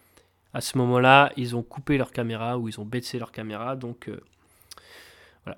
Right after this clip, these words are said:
ce sont des, des, des gens sérieux qui, qui étaient et qui étaient là, sur, sur place. Le documentaire a finalement été diffusé à la télévision américaine en mars deux mille deux, donc six mois après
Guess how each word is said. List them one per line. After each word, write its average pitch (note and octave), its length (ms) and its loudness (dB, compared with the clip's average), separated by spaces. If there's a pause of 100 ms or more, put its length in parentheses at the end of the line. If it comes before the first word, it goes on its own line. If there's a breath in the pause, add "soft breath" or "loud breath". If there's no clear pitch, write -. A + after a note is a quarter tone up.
ce - 300 -12
sont A#2 280 -6
des, A#2 120 -4 (120)
des, A#2 200 -6
des A2 160 -8
gens B2 320 -4
sérieux A#2+ 480 -4
qui, B2+ 240 -12
qui D#3 220 -2
étaient D3+ 360 0
et C#3 60 -2
qui - 160 -8
étaient B2 200 -4
là, G#2+ 200 -10
sur, - 320 -16
sur - 160 -16
place. - 440 -16 (720 soft breath)
Le C3 100 2
documentaire E3 600 8
a D3+ 80 12
finalement D#3 400 2
été D3+ 180 -2
diffusé D3 400 -6
à D3 60 2
la C#3 120 2
télévision C#3+ 460 -2
américaine C3+ 520 2
en A#2 140 -2
mars A#2+ 260 -4
deux B2 80 -6
mille A#2+ 180 -4
deux, F#3+ 140 0
donc C#3+ 180 -8
six - 180 -12
mois C3+ 220 -4
après C3 520 -6